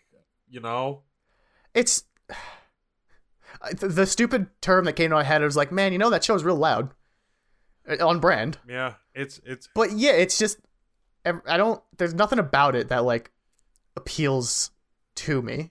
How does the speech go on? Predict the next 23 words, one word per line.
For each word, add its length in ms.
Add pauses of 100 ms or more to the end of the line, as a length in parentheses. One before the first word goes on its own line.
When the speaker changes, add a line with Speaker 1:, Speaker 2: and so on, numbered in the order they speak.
Speaker 2:
And 100
maybe 220
it's 80
not 120
a 40
show 180
for 200
me, 160 (320)
but 180
damn 220
it, 180 (880)
I'm 120
a 40
twenty-five-year-old 1000
man. 380
Why 120
don't 140
these 160
cartoons 380
all 200
appeal 280
to 60
me? 180